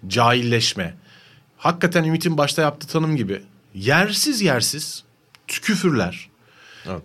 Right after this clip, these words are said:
Speaker 1: e, cehalet övgüsü görüyorum. Ve ahlaki bir temel, ahlakla kastimiz de bugünkü siyasi ortamın çıkarttığı ahlaktan bahsetmiyorum. Evrensel, ayakta duran, ayakları yere basan bir ahlaki temel çoğunlukla görmüyorum.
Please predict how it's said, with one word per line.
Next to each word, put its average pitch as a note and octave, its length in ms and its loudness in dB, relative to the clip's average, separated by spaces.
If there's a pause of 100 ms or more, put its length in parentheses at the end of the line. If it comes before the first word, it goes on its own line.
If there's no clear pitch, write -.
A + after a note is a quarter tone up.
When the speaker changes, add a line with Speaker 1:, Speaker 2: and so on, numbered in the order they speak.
Speaker 1:
e, - 180 -18 (540)
cehalet D#3+ 500 2
övgüsü G#2+ 500 -4 (720)
görüyorum. A2+ 540 2 (160)
Ve F#3+ 260 0
ahlaki E3+ 640 2
bir F#3+ 80 -4
temel, E3 340 0
ahlakla C3+ 520 0
kastimiz C3 460 -2
de B2 100 -4
bugünkü C3 500 -2 (380)
siyasi A#2+ 580 2
ortamın B2 380 0
çıkarttığı A#2+ 440 -2
ahlaktan A#2 500 0
bahsetmiyorum. G#2+ 560 -2 (360)
Evrensel, F3 640 4 (240)
ayakta D#3 400 0
duran, A2+ 300 2
ayakları C#3+ 360 -2
yere D3 180 0
basan A2+ 300 -2 (260)
bir E3 60 0
ahlaki D3 400 2
temel C3+ 340 -2 (160)
çoğunlukla F3+ 420 2
görmüyorum. G2+ 460 4